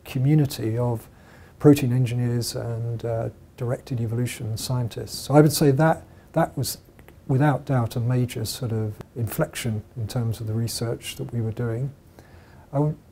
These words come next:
probably the next big move we made was when we went from Edinburgh University in two thousand and four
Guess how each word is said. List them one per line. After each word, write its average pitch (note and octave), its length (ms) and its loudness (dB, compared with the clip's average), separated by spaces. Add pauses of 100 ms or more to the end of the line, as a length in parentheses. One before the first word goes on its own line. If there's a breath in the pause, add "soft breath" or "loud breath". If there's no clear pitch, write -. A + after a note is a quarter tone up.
(120)
probably G#3+ 320 10
the E3+ 140 8
next - 720 2 (520)
big D#3 240 0
move D#3 460 4
we D#3 120 2
made E3 400 2
was C3+ 220 -4
when C3+ 140 0
we C3+ 80 2
went C#3 240 2
from C3 340 -2
Edinburgh C#3+ 320 6
University C3+ 840 0
in B2 380 0 (100)
two C#3+ 200 -2
thousand B2+ 460 -2
and A2+ 100 -4
four C3+ 460 2